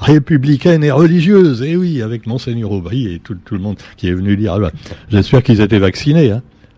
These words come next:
Ah ouais, bah, quand même, hein. Euh, même Monseigneur Aubry l'a dit, hein, il faut se faire vacciner, Roger. Hein ? Alors, toi qui vas à la messe tous les mi-, dimanches,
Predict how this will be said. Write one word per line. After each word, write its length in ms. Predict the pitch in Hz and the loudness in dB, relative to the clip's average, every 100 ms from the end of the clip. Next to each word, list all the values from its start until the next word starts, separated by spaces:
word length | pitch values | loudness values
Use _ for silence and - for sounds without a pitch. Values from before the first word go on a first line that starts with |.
| _ - | _ -6
Ah 100 | 92 | -4
ouais, 100 | 87 | -4
bah, 180 | 82 87 101 | -6 -10 -6
quand 100 | 90 | -6
même, 180 | 76 80 | -6 -8
hein. 120 | 78 - - - - | -12 -14 -20 -20 -12
Euh, 100 | 85 | -8
même 300 | 87 85 104 | -4 2 2
Monseigneur 460 | 104 107 107 98 98 | 4 2 2 2 2
Aubry 220 | 90 98 | 2 2
l'a 160 | 95 98 | 2 2
dit, 220 | 165 117 | 2 2
hein, 160 | 110 120 92 | -2 -8 -12
il 60 | 90 | -12
faut 160 | - | -8
se 160 | 110 98 | -4 -2
faire 160 | 98 | -2
vacciner, 400 | 85 82 - 160 | -2 -4 -2 0
Roger. 320 | 131 113 98 101 - _ - _ _ - | 2 0 -2 -6 -10 _ -20 _ _ -4
Hein ? 180 | 104 131 123 - | 0 0 -2 -8
Alors, 320 | - 92 95 90 | -2 2 2 0
toi 200 | - 98 | 0 0
qui 140 | 104 | 2
vas 120 | 98 | 2
à 40 | 95 | 4
la 120 | 95 | 2
messe 260 | 101 104 - | 2 0 0
tous 100 | 95 | 0
les 160 | 95 | 0
mi-, 120 | 95 | -2
dimanches, 460 | 98 98 98 101 - | -2 0 0 -2 -4